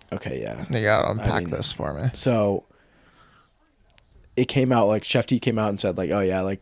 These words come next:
Speaker 1: Tom Brady's retiring."
Speaker 2: Yeah.
Speaker 1: And it was,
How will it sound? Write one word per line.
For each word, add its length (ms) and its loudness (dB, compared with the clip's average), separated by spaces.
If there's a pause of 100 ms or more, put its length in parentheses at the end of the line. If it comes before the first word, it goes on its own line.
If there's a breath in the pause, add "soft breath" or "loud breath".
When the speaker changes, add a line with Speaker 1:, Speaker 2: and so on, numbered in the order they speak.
(100)
Speaker 1:
Tom 200 -2
Brady's 260 -4
retiring." 460 -2
Speaker 2:
Yeah. 160 8 (720 soft breath)
Speaker 1:
And 600 -2 (100)
it 200 -2
was, 280 -2